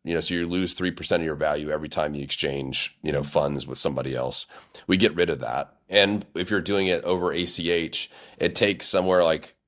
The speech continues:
three to six, sometimes even longer that, that days to settle. Over Lightning, you get the money immediately. And so the more and more I've dove into the fiat rails, the more I realize that the,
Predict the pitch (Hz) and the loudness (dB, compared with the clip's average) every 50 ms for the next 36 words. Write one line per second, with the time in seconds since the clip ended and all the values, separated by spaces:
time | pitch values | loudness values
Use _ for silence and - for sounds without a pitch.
0 | _ _ _ - 82 90 92 92 87 82 - - - 92 87 85 - - - 110 | _ _ _ -6 -2 0 0 2 0 0 0 0 0 0 0 0 0 -2 -2 0
1 | - 117 98 80 78 80 76 76 65 65 69 78 82 80 69 62 60 65 65 64 | 0 0 0 0 -2 -6 -6 -6 -2 -2 0 0 0 -2 -2 -4 -4 -4 -4 -4
2 | - - 71 71 69 67 67 65 58 - 73 82 80 78 78 80 85 87 - - | -6 -8 -8 -4 -4 -2 -2 -4 -6 -4 -2 0 0 2 2 0 -2 -2 -2 -4
3 | - - _ - - _ _ - 101 87 - - 104 85 78 69 69 76 80 - | -6 -8 _ -20 -20 _ _ -2 0 0 4 4 6 6 6 4 2 -2 -2 -4
4 | - _ _ _ _ _ _ _ _ - 107 110 107 104 92 98 110 101 - 87 | -10 _ _ _ _ _ _ _ _ 4 4 6 6 6 8 8 8 8 6 4
5 | 85 80 80 80 82 - - 92 95 98 104 - - 87 82 76 - 71 - _ | 0 -2 -2 -2 -6 -6 -6 -4 0 0 0 0 0 -2 -2 -2 -4 -8 -16 _
6 | _ 85 90 90 87 85 82 73 76 85 85 87 92 80 71 58 57 71 71 62 | _ 0 2 2 2 2 -2 -4 -4 -4 -2 -2 -2 -2 -4 -8 -8 -6 -6 -6
7 | - - - _ _ _ - 90 95 95 117 101 98 98 101 98 101 110 120 131 | -6 -10 -16 _ _ _ 0 0 4 4 4 4 4 4 2 2 4 6 8 10
8 | 135 123 110 101 101 107 104 95 85 78 78 76 - 90 87 92 92 87 87 87 | 10 8 6 6 6 6 8 8 6 4 0 0 2 4 4 4 4 2 2 0
9 | 87 82 - - 80 78 76 73 - - 90 90 87 85 80 78 76 73 80 82 | 0 -2 -4 -6 -4 -4 -4 -4 -4 -4 0 2 4 4 4 4 2 0 0 2
10 | 85 80 76 71 69 - - 76 80 85 90 87 80 76 71 73 82 87 80 73 | 2 2 2 0 -2 -6 -6 -2 2 4 4 6 4 4 2 2 2 2 2 2
11 | 69 67 69 67 - 78 76 73 73 73 - 78 73 69 69 - | 2 0 0 -2 -4 -4 -4 -4 -4 -2 -2 -2 -2 -2 -4 -6